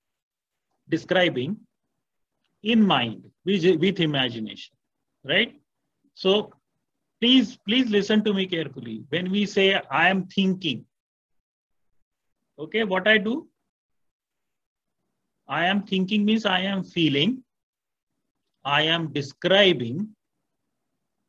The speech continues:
I am describing that how the boy was, what is he doing, et cetera, et cetera. In mind, and in the mind only this happens, right? And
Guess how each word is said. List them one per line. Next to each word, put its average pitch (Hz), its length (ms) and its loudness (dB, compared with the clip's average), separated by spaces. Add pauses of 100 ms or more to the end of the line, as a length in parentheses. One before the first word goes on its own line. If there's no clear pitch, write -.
I 147 120 -2
am 160 100 -2
describing 170 580 2
that 139 200 -2 (120)
how 143 160 0
the 160 120 0
boy 143 280 -2
was, 127 540 -6 (400)
what 143 200 -2
is 156 120 -2
he 151 100 0
doing, 131 360 -2
et 131 100 -6
cetera, 143 240 -4
et 120 100 -6
cetera. 104 300 -16 (880)
In 240 240 6
mind, 143 440 2
and 151 160 -2
in 180 120 2
the 226 100 6
mind 208 320 6
only 240 220 6
this 208 180 0
happens, 160 600 -6 (180)
right? 220 280 0 (840)
And 240 360 2